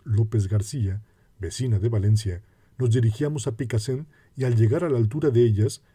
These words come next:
encontrándonos parados en el semáforo, vimos que estaban con intención de preguntar a los conductores por si las traían, momento que les dijimos que si querían subir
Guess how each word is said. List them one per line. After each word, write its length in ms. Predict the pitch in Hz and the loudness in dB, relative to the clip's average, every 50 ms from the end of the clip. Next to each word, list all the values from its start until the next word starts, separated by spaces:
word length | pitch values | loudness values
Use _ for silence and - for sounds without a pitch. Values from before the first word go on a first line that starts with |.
| _ - | _ -4
encontrándonos 760 | 123 117 110 131 120 117 127 156 156 147 143 143 139 110 | -4 -2 0 0 -2 -2 -2 -4 -4 -4 -4 -4 -6 -6
parados 460 | - - 110 107 120 127 131 120 - 113 | -4 -2 0 0 0 0 -2 -4 0 2
en 60 | 107 | 2
el 100 | 104 104 | 2 2
semáforo, 560 | - 104 101 113 113 - 107 95 98 104 - - _ _ _ _ - | 2 0 -2 -2 0 0 0 2 2 0 -2 -4 _ _ _ _ 0
vimos 360 | 110 143 147 147 151 117 - | 0 2 2 0 -2 -2 0
que 80 | - | 0
estaban 340 | 110 107 - 131 131 139 135 | 0 0 0 -2 -4 -4 -2
con 160 | 120 131 120 | -2 0 2
intención 440 | 117 110 104 113 104 101 - 127 120 | 2 2 4 4 2 2 2 0 0
de 80 | 127 120 | 0 0
preguntar 460 | 113 113 113 104 104 104 110 123 127 | 0 2 2 4 4 2 2 0 0
a 40 | 123 | 2
los 160 | 113 107 107 | 2 2 2
conductores 500 | - 120 117 120 120 - 127 117 139 147 | 2 0 0 0 2 2 2 2 2 0
por 160 | - - 117 | -4 -6 -4
si 80 | - 107 | -2 -2
las 160 | 95 90 - | -4 -4 -4
traían, 440 | - 92 101 160 180 175 113 - - _ _ _ _ _ - | -4 -2 -2 -2 -2 -2 -4 -4 -6 _ _ _ _ _ -2
momento 440 | 104 107 110 127 147 147 - 151 127 | 2 4 4 4 2 0 -4 -4 -4
que 100 | - 135 | 0 2
les 140 | 120 110 | 2 2
dijimos 400 | 110 110 107 143 139 147 147 107 | 2 2 0 0 -4 -4 -6 -4
que 80 | - 120 | -4 -4
si 140 | 104 113 104 | -2 -2 -2
querían 300 | 107 110 101 107 117 117 | 0 2 2 2 2 2
subir 440 | 107 - 131 120 113 107 98 110 | 0 -2 -2 0 0 0 0 -2